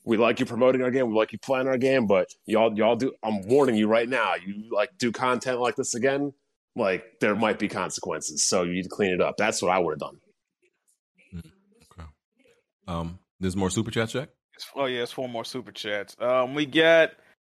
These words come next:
Speaker 3: Gamer Lives Matter. He said, "Just smacked my wife, and I said, 'I'll be out soon.'"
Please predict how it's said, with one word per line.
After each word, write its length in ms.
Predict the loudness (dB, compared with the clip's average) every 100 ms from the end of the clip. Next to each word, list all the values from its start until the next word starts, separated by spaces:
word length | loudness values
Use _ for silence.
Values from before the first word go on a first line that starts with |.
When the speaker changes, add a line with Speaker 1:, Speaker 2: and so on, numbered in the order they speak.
| _ 0
Speaker 3:
Gamer 380 | 4 6 6
Lives 340 | 6 8 6 4
Matter. 260 | 2 2 2
He 140 | -2
said, 240 | 2 0 2
"Just 240 | -2 -2
smacked 320 | 0 0 2
my 160 | 0 0
wife, 280 | 2 2 2
and 100 | -2
I 80 |
said, 260 | 0 0 2
'I'll 260 | 4 2 2
be 160 | 2
out 240 | 4 4 0
soon.'" 680 | -8 -6 -4 -6 -6 -10